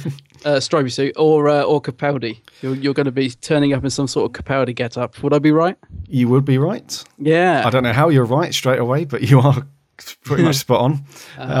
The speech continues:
Speaker 2: I've
Speaker 1: Um,
Speaker 2: seen, I've seen your profile picture. That's what it is.
Speaker 1: Oh, of course, yeah,
Speaker 2: <laughs> No.
Speaker 1: yeah. Um, well, do you know what? Speaking of Tennant costumes and stuff like that,
Speaker 2: Mm.
Speaker 1: I've been looking around on,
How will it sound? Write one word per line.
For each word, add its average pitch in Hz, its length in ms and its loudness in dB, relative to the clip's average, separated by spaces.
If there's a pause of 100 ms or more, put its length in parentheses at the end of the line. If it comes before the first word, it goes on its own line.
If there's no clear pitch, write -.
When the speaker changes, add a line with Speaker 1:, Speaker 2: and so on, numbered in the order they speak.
(100)
Speaker 2:
I've 147 60 4
Speaker 1:
Um, 147 80 2
Speaker 2:
seen, 165 200 -2
I've 151 140 0
seen 170 200 2
your 127 100 -4
profile 127 360 -2
picture. 123 280 -6
That's 123 180 -4
what 131 100 -6
it 123 60 0
is. 123 240 -4
Speaker 1:
Oh, 113 160 0
of 110 140 0
course, 104 280 0
yeah, 90 220 -4
Speaker 2:
<laughs> - 40 -18
No. 147 260 -4 (240)
Speaker 1:
yeah. 220 180 -6 (100)
Um, 123 540 0 (260)
well, 127 120 -2
do 190 100 -4
you 196 60 -4
know 196 60 -4
what? 139 100 -8
Speaking 190 280 0
of 156 80 -2
Tennant 160 280 -2
costumes 90 480 -10
and 95 100 -8
stuff - 220 -8
like 101 140 -6
that, 98 180 -6
Speaker 2:
Mm. 123 120 -14
Speaker 1:
I've 127 120 -6
been 147 120 0
looking 180 220 -2
around 123 340 0
on, 120 280 -2